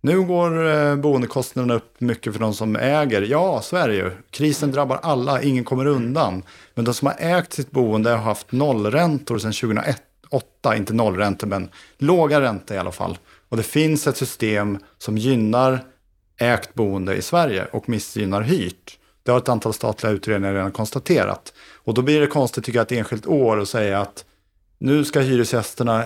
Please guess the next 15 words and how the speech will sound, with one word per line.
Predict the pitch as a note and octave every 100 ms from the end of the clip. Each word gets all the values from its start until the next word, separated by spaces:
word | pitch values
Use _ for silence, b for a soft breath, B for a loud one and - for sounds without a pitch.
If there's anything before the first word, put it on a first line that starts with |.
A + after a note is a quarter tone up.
| -
helt | A#2 A2
plötsligt, | - G#2+ - G#2 - - -
eh, | A#2 G#2+ G#2 - _ -
betala | G#2+ A2+ B2 A#2+ A2+
mycket, | A2+ D3 D3 C#3+
mycket | C3 B2+
mer | C3 C3+ G#2
för | A#2+
att | G#2+ - - _ _ _ _
det | A#2 B2
ägda | B2+ G#2+ D3
boendet | F3 A#2 G#2 G2+
har | A#2+
gått | A2 G#2
upp, | F#2+